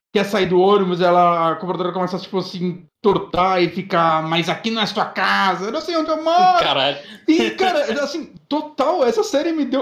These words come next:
Speaker 1: esse episódio me deu um negócio assim, porque, porra, cara, acho que todo mundo aqui já pegou um ônibus às onze da noite que ficou você, o cobrador e o motorista, <laughs> saca, em algum momento.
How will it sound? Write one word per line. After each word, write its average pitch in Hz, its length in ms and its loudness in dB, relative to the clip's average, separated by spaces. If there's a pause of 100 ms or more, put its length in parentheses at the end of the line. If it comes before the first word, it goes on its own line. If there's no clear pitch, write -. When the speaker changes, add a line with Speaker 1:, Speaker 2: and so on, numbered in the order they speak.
Speaker 1:
esse 220 240 0
episódio 247 400 0
me 269 100 0
deu 220 840 4 (260)
um 190 140 4
negócio 175 500 2
assim, 220 140 0
porque, 220 160 -2
porra, 160 380 -2
cara, 143 400 0
acho 160 100 -12
que - 60 -20
todo 294 160 -4
mundo 285 160 -2
aqui 240 120 -2
já 226 120 0
pegou 208 260 -2
um 202 180 0
ônibus 190 320 2
às 180 160 0
onze 185 280 -2
da 180 100 4
noite 165 320 2
que - 80 -16
ficou 175 240 -8
você, 185 580 0 (160)
o 190 120 0
cobrador 175 560 2
e - 20 -2
o 175 60 -2
motorista, 170 720 -2
<laughs> - 0 -
saca, 160 240 -4
em 160 40 -2
algum 156 140 -2
momento. 151 640 -4